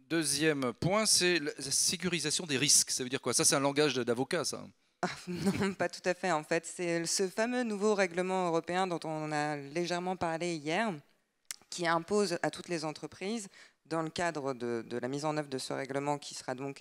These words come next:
Speaker 2: effectif dans deux ans, à la fin du mois de mai deux mille dix-huit, euh, de réaliser des analyses d'impact sur la vie privée des gens.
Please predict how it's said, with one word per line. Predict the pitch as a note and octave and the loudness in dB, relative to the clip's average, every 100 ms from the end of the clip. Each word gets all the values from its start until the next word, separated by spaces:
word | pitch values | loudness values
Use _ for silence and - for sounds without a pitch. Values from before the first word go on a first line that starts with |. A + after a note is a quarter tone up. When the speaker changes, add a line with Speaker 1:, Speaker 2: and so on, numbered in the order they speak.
| - | -12
Speaker 2:
effectif | D3+ F#3+ - F3 D3+ | -6 -6 -6 -8 -4
dans | C3+ | -2
deux | C3+ C#3+ C#3 | -2 -2 0
ans, | E3 E4 - - - _ _ - | 2 0 -4 -20 -20 _ _ -4
à | |
la | B2+ | -2
fin | - D3+ | 2 0
du | C#3+ | 0
mois | C3+ C3+ | 4 4
de | C3+ | 4
mai | C#3 C#3 | 0 -2
deux | B2+ | -2
mille | B2+ | -4
dix-huit, | B2 B2 D3+ B3 - D3 - - - _ - | -6 -6 -4 -4 -6 -12 -12 -20 -20 _ -2
euh, | D3+ C#3 C3 | 2 4 2
de | B2 B2+ | 0 2
réaliser | C#3 E3+ F3+ E3+ D#3+ G3+ | 4 6 4 2 0 0
des | F3 D3+ C#3 | 2 0 0
analyses | E3+ F3+ F#3 F#3 D#3 | 0 2 0 -4 0
d'impact | E3 E3+ G3 - E3 | 0 2 0 0 -2
sur | D3 D#3+ | 0 2
la | D3+ | 2
vie | D3+ | 0
privée | F#3+ - F#3 F#3 A#3 _ _ _ _ | -6 -6 0 0 0 _ _ _ _
des | D#3+ | -2
gens. | C#3 A#2 | 0 -2